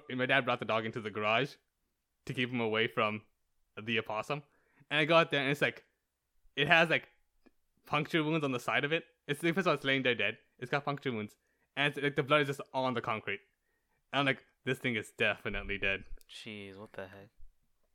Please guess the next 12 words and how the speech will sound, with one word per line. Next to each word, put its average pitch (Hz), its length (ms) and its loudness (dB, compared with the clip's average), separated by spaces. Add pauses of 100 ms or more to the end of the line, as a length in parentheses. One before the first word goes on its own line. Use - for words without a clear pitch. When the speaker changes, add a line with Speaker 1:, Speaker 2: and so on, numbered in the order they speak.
(100)
Speaker 1:
And 143 180 0 (160)
like 165 120 4
I 190 60 6
said, 175 200 2
I 151 100 4
knew 196 140 6
this 208 80 2
was 190 100 0
gonna 170 140 2
happen 160 200 2
eventually 113 420 -2
because, 113 380 -2